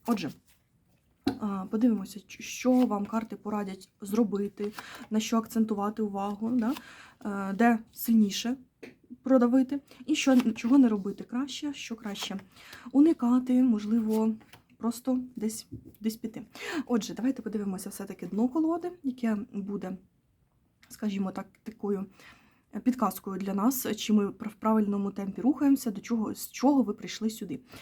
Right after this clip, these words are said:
Отже, тут у нас паж кубків і смерть. Е,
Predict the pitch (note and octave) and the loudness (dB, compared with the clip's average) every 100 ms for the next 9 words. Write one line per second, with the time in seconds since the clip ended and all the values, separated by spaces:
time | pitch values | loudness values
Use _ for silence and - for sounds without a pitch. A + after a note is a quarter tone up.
0 | - G#3+ G3+ D#3 - - F3 F3 - - | -8 -4 -2 -4 -10 -12 -10 -10 -12 -14
1 | F3 - F4 - E4 - B3 F3 - - | -12 -8 -8 -4 -4 -4 -6 -10 -12 -14
2 | - E4 - G3+ G3+ G3+ G3 | -12 -10 -6 -4 -4 -4 -4